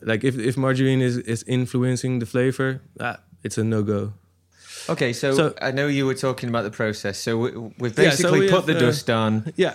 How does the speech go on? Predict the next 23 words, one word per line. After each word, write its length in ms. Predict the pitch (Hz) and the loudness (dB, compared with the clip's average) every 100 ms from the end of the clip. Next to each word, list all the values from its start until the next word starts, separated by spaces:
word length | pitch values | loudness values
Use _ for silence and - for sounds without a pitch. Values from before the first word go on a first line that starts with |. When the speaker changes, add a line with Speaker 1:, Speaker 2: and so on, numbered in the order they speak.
| - | -4
Speaker 2:
Um, 840 | 110 107 107 104 104 104 104 104 - - | -2 0 0 -2 -2 -4 -4 -6 -6 -4
and 260 | 113 98 | -4 -2
you 200 | 117 110 - | -2 -4 -4
carry 240 | 123 107 | -4 -2
on, 120 | 95 92 | -2 -4
Abel. 260 | 90 98 - | -8 -12 -12
Speaker 1:
So 280 | - 147 151 | -2 2 4
we 80 | 156 | 4
have 140 | 156 143 | 2 0
the 100 | 135 | 0
dust 340 | 135 143 - | 2 0 0
on 280 | 135 135 127 | 0 2 0
the, 380 | 123 120 120 120 | 0 0 -2 -4
on 220 | 123 120 | -4 -4
the, 480 | 113 113 110 107 110 - _ - | -2 -2 -4 -6 -8 -14 _ -10
uh, 400 | 117 110 110 113 | -6 -4 -4 -6
the 140 | 113 | -4
shaped 380 | 113 127 120 - | -4 -2 -2 -4
croquette 400 | - 107 120 117 | -6 -2 -2 -2
or 80 | 110 | -2
bitterball, 580 | 110 120 120 120 120 - | -2 0 0 -2 -4 -6
and 320 | 123 120 120 | -2 0 0
then, 340 | 120 117 117 | 0 0 -2